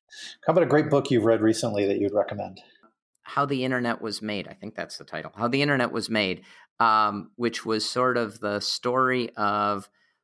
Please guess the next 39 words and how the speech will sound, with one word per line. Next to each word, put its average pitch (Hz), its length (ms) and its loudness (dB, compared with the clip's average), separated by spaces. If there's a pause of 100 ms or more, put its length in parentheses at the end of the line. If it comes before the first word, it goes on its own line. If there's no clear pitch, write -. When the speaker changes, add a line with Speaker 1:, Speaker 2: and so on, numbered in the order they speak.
Speaker 2:
from 98 760 2
the 101 100 -4
first - 460 -2
browsers 104 840 0
all 107 160 2
the 104 80 -4
way 104 140 0
through 104 260 -6
the 95 200 -2
launch 98 360 0
of 95 80 -6
the 92 100 -4
iPhone. 90 540 -4
And 95 80 -8
it - 80 -10
was 113 180 -4
fascinating 123 840 -2
to 107 100 -6
me, 104 360 -2 (220)
having 110 280 0
lived 123 360 2
through 98 460 0
a, 82 100 -4 (220)
all 90 220 0
of 85 140 -6
that, 82 320 0 (480)
to 113 120 -2
hear 120 400 0
the 107 240 -4
inside 110 540 0
story 101 420 0
of 92 140 -6
what 104 160 -4
was 101 200 -6
really 104 360 0
happening 92 500 -2
inside 90 600 -2
and 85 100 -8
how, 101 380 0